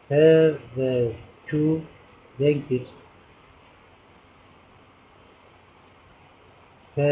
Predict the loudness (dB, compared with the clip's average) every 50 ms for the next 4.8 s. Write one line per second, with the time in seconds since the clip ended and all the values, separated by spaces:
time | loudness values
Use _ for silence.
0 | 0 0 -2 -2 0 0 2 2 0 0 -2 -8 -14 -20 -20 -20 -20 -20 -20 -20
1 | -20 -20 -20 -20 -20 -20 -20 -20 -18 -12 -8 -6 -6 -6 -6 -8 -12 -18 -20 -20
2 | _ _ -20 -20 -20 -20 -16 -6 -4 -4 -4 0 0 0 0 0 0 -4 -6 -6
3 | -6 -6 -4 -2 2 2 2 4 4 2 0 -2 -8 -18 -20 -20 -20 -20 -20 -20
4 | -20 -20 -18 -12 -8 -8 -8 -8 -6 -6 -6 -4 -4 -6 -6 -8